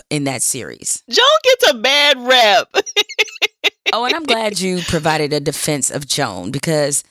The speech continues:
Speaker 1: Joan gets a very bad rep as being a terrible friend.
Speaker 2: Yes, I agree.
Speaker 1: Definitely. Well,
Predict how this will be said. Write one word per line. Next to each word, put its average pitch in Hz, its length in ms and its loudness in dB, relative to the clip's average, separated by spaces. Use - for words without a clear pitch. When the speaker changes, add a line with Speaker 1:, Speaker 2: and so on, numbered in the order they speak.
Speaker 1:
Joan 247 360 0
gets 233 180 -2
a 190 60 0
very 175 360 0
bad 147 420 0
rep 117 280 0
as 151 160 0
being 147 320 0
a 139 80 -2
terrible 151 680 -2
friend. - 540 -6
Speaker 2:
Yes, 202 500 2
I 160 160 -4
agree. 160 360 -8
Speaker 1:
Definitely. - 640 -4
Well, 208 300 0